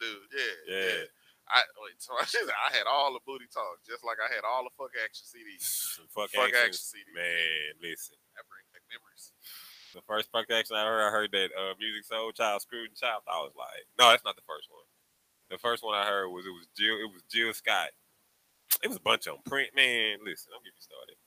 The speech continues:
Speaker 1: Blac Chyna was whack.
Speaker 2: Yeah, yeah, yeah, yeah, yeah.
Speaker 1: Uh, Pam say, "What? Hers on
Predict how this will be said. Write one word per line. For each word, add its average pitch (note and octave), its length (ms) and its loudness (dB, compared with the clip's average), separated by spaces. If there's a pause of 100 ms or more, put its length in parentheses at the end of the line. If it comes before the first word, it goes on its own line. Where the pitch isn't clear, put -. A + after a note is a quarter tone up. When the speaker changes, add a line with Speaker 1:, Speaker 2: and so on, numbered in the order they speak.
(180)
Speaker 1:
Blac G#2 240 0
Chyna B2 240 -2
was E2 320 -20
whack. F2+ 320 -4 (880)
Speaker 2:
Yeah, F2+ 480 6
yeah, F2+ 320 0
yeah, D2+ 240 -6
yeah, D2+ 220 -8 (100)
yeah. C2+ 160 -10 (720)
Speaker 1:
Uh, F2 320 -8 (400)
Pam D#3 240 -8
say, A#2+ 160 -10
"What? - 240 -12 (240)
Hers D3+ 320 2
on A#2 160 -4